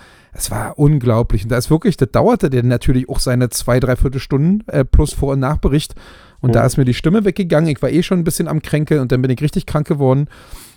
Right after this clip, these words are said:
Speaker 1: Und dann war die Stimme auch richtig weg. Und dann wurden mir auch natürlich auch von allen gesagt, "Ach, das ist sexier." Ich hab mir das
Speaker 2: Ja.
Speaker 1: dann angeguckt, weil ich musste, ich hab dann keinen Ersatz gekriegt für Sonnabend sozusagen und musste
Speaker 2: Du, sag
Speaker 1: Sonnabend
Speaker 2: mal,
Speaker 1: auch noch
Speaker 2: klack-, klackerst du
Speaker 1: Das
Speaker 2: mit
Speaker 1: ist
Speaker 2: irgendwas rum?
Speaker 1: Nee,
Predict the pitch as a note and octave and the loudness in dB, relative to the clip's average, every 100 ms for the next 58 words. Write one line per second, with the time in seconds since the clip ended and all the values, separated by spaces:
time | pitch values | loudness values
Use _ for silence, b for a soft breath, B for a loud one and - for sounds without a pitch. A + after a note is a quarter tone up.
0 | B C3+ B2 B2 A#2+ A#2 - F3+ G3 E3 | B -2 0 2 0 0 2 2 2 0
1 | E3 D#3+ - C#3+ C#3 B2+ B2+ B2 B2+ B2+ | 0 0 0 0 0 0 0 2 2 2
2 | C3 C3+ C#3 - D3+ - C3+ B2 C#3 C#3 | 0 0 0 0 0 0 -2 0 0 2
3 | C3 A#2+ A#2+ - - B2 - D3 - D3+ | 0 -2 -6 -8 -8 -6 -2 -2 0 2
4 | C#3 C#3+ b b b b B2+ C3 B2 B2+ | 2 0 b b b b 0 2 4 4
5 | B2 A#2 B2+ D#3 F3+ D#3+ - C3 B2 C3+ | 2 2 0 0 0 -2 0 2 2 2
6 | D3 - - C3 - C3+ - B2+ B2+ - | 0 -2 -2 0 2 0 0 0 0 0
7 | F#3+ - E3 - C3 C3 F3+ F3+ F3 F3 | -4 -4 -6 -2 0 0 2 0 0 -4
8 | - E3 D#3+ D3+ C#3+ - C3 B2 C3 D3+ | -4 0 0 0 -2 -2 0 2 4 2
9 | D#3+ E3 - b b b - C4 - - | 0 -2 -4 b b b -4 -4 -4 -8
10 | A3+ G3+ G#3 - F3+ F3+ D#3+ C#3 - A#2+ | -6 -4 -4 -2 -2 0 -2 -2 -2 -4
11 | A3 - _ _ _ _ - D#3+ A2+ D3 | -4 -12 _ _ _ _ -4 0 2 2